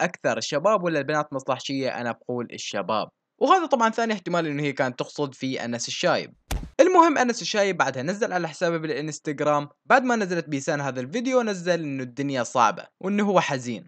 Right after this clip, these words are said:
حاليًا بعد ما عرفتوا كل التفاصيل أقدر أقول لكم إنه هذا الخبر غير حقيقي. طبعًا السبب إنه مدى يخليهم يحجون بشكل كبير على السوشيال ميديا بين أنس وبيسان إنه أنس متوفي لأحد الأشخاص القريبين من عنده مثل ما تشوفون مغير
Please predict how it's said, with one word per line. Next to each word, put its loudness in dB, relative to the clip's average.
حاليًا 2
بعد 4
ما 0
عرفتوا 0
كل -2
التفاصيل -2
أقدر -4
أقول -8
لكم -4
إنه -4
هذا -4
الخبر -4
غير -4
حقيقي. -6
طبعًا 6
السبب 0
إنه 2
مدى 0
يخليهم -2
يحجون -4
بشكل -6
كبير -2
على -2
السوشيال -2
ميديا -2
بين -4
أنس -4
وبيسان -2
إنه -2
أنس 0
متوفي -4
لأحد -4
الأشخاص -2
القريبين -4
من -4
عنده -4
مثل -8
ما -8
تشوفون -6
مغير -2